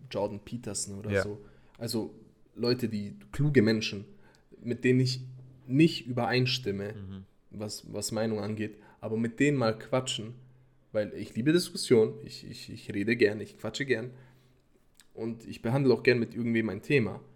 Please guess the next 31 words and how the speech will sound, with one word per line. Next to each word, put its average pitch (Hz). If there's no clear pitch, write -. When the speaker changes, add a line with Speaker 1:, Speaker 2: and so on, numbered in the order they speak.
Speaker 1:
Was 113
übrigens 107
super 110
schlimm 110
ist, 101
diese 107
Eigenschaft, 101
wenn 107
man 107
mit, 104
mit, 107
äh, 104
Impfskeptikern 107
redet, 104
weil 98
da 73
drehst -
du -
durch. -
Ähm, 120
aber 131
ich -
glaub, 135
mit 127
denen 143
zu -
quatschen -
Speaker 2:
Ich 120
Speaker 1:
wäre 110
Speaker 2:
glaub, 123
Speaker 1:
ganz 139